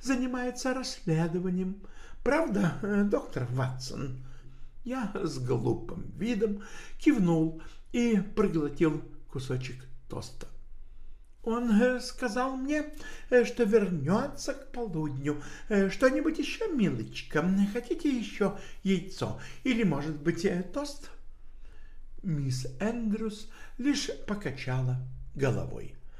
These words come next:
Стоило миссис Хадсон удалиться, как девушка с расстроенным видом вскочила из-за стола. "Ну,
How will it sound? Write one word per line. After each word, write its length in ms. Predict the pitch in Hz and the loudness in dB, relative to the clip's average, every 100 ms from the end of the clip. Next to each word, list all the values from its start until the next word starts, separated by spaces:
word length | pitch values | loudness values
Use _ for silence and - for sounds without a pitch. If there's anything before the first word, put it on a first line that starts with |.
| - - - | -14 -14 -12
Стоило 600 | - - 453 262 196 156 | -4 4 6 6 6 4
миссис 440 | 147 131 127 - | 2 0 -2 -4
Хадсон 540 | - 98 95 - 90 - | -4 -2 -2 -4 -8 -6
удалиться, 680 | - 120 - 240 262 - 214 | -6 -2 0 0 0 -2 0
как 340 | 196 131 127 | 0 0 -2
девушка 500 | 214 254 240 - 226 | -2 0 -2 -2 -2
с 200 | - - | 0 -2
расстроенным 1120 | 156 160 - - 120 117 98 87 85 - - | 2 2 2 -2 0 2 2 0 -8 -10 -6
видом 440 | 143 233 220 202 202 - - - | 0 2 4 0 -2 -8 -10 -8
вскочила 600 | - 226 214 277 262 254 | -2 0 2 0 0 0
из-за 500 | - 214 190 165 175 | 0 -2 -2 -2 -4
стола. 560 | - - - - - - - - - - - - - | -6 -6 -6 -6 -8 -12 -12 -12 -12 -12 -10 -10 -8
"Ну, 460 | 262 269 262 247 | -8 -2 0 0